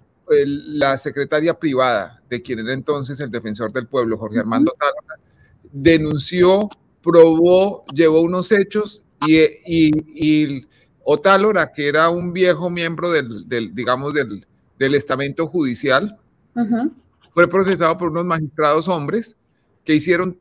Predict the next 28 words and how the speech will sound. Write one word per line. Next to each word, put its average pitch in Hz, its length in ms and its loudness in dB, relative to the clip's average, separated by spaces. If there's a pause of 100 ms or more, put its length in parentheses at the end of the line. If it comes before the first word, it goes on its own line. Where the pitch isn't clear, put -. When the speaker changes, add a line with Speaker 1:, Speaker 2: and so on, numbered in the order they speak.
Speaker 1:
todo 208 300 2
lo 190 160 -8
posible 139 340 -6
por 143 200 -8
descalificar 123 720 -4
el 123 140 -6
testimonio 131 540 -8
de 156 60 -4
la 139 120 -4
víctima, 202 500 -4 (340)
que 170 140 2
terminó 170 600 2 (100)
regañada, 185 800 2 (360)
sin 185 260 -4
justicia, 226 720 -2 (400)
y 170 100 4
lo 170 140 2
mismo 185 340 -2
pasó 147 560 0
en 151 160 -6
el 135 140 -6
tema 135 240 -4
disciplinario. 117 720 -8 (360)
Eso, 156 420 0 (120)
eso 151 300 -2
muestra, 175 720 2
digamos, 143 420 -2
la, 143 260 0